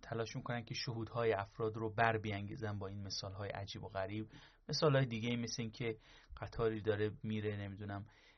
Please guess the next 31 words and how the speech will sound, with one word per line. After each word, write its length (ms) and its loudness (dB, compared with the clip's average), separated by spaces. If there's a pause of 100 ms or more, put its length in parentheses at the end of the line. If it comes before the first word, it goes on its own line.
(180)
اه، 280 -8
ریل 260 2
رو 60 8
عوض 340 2
کنیم، 300 -2
یه 140 2
نفر 240 2
رو 160 2
بکشیم 500 -6
یا 200 -6 (100)
پنج 200 0
نفر 220 2
رو 160 2
بکشیم. 220 -8
از 140 -2
این 140 8
مثالایی 420 6
که 120 2
همش 200 4
توش 260 -4
کشتن 480 4
و 60 6
شکنجه 560 2
و 60 -6
اینا 380 4
هست، 300 2 (460)
در 360 0 (920)
فلسفه 460 4
خیلی 480 0
رایجه 520 6
متاسفانه. 920 0